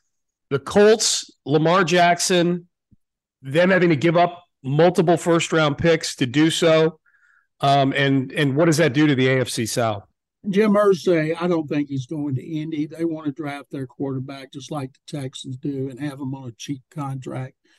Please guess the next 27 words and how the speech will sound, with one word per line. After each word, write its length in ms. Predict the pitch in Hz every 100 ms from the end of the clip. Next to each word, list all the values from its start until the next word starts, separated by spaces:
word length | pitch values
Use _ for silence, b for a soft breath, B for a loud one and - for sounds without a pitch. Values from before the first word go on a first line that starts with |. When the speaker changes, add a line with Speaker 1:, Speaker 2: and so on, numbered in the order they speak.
| _ _ -
Speaker 2:
for 120 | 135
at 80 | 139
least 320 | 139 - -
three 240 | 127 131
years. 480 | 131 131 135 123 - _ _ _ _
And 380 | 160 147 135 135
Jim 220 | 156 170
Irsay 460 | 147 143 135 131 127
said 300 | - 147 131
it's 180 | 123 -
not 260 | 147 139
the 80 | 120
money, 320 | 139 151 135
even 260 | 139 151 135
though 160 | 135 131
he 80 |
doesn't 260 | 123 127 123
know 160 | 127 127
how 100 | 123
much 280 | 117 -
money 300 | 135 151 135
it 80 | 113
is. 320 | 123 127 135 _ _ _ _
It's 220 | 165 -
the 140 | - 127
guarantee. 800 | 131 123 117 107 - 135 - _ _ _ _ _ -
And 460 | 139 127 120 123